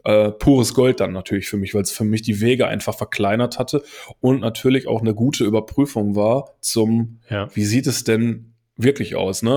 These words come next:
Speaker 1: Weil die Prozesse, die wir da malen und ausführen wollen,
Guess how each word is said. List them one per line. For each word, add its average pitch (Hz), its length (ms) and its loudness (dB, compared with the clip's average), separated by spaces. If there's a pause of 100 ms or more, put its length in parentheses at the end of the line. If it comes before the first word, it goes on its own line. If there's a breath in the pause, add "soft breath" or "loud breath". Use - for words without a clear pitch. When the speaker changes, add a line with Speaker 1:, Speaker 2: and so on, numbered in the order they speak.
(120)
Speaker 1:
Weil 117 220 0
die 113 100 -4
Prozesse, 120 400 -4
die 110 120 0
wir 107 80 2
da 98 120 0
malen 123 460 0
und 104 100 -2
ausführen 180 720 0
wollen, 180 500 0